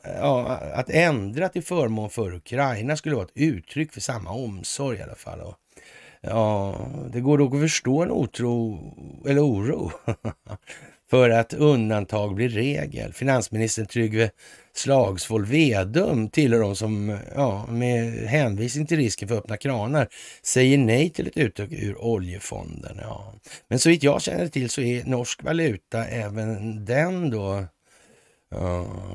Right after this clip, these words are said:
fungerar på samma <laughs> sätt som andra valutor inom det valutafinansiella systemet. Så det spelar liksom ingen roll.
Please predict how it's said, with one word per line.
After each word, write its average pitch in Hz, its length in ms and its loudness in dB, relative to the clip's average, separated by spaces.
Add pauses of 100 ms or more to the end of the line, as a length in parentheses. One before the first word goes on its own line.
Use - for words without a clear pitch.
(380)
fungerar 143 460 2
på 131 100 -10
samma 92 240 -4
<laughs> - 60 -4
sätt 113 180 4
som 127 140 -2
andra 117 280 -2
valutor 131 420 -2
inom 98 260 -6
det 95 60 -10
valutafinansiella 95 720 -10
systemet. - 760 -14 (880)
Så 156 60 -2
det 147 80 2
spelar 135 360 0
liksom 123 360 -6
ingen 120 220 -2
roll. - 360 -6